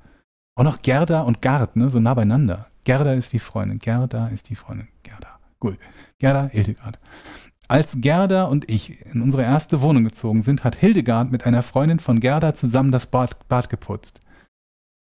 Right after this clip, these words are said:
Hildegard mit der Freundin von Gerda. <laughs> Also die, die Bekannte mit einer Freundin deiner Freundin. Gut. Haben das Bad geputzt. In dieser Situation hat Hildegard der Freundin wohl erzählt, dass die Beziehung mit Gerda und mir eh nicht lange hält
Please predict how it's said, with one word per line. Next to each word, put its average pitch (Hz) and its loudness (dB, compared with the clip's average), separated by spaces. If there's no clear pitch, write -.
Hildegard 147 0
mit 131 -6
der 117 2
Freundin 143 0
von 139 0
Gerda. - 2
<laughs> - -20
Also 123 0
die, 117 -2
die 117 -12
Bekannte 190 0
mit - -2
einer 131 4
Freundin 165 2
deiner 131 4
Freundin. 101 -2
Gut. 139 -2
Haben 123 4
das 120 0
Bad 139 0
geputzt. - -6
In 120 0
dieser 156 2
Situation 147 0
hat 127 0
Hildegard 165 0
der 131 2
Freundin 156 0
wohl 135 0
erzählt, 151 0
dass 143 -4
die 120 -2
Beziehung 170 0
mit 135 -2
Gerda 165 2
und 127 -2
mir 147 0
eh 147 2
nicht 156 0
lange 117 2
hält 131 0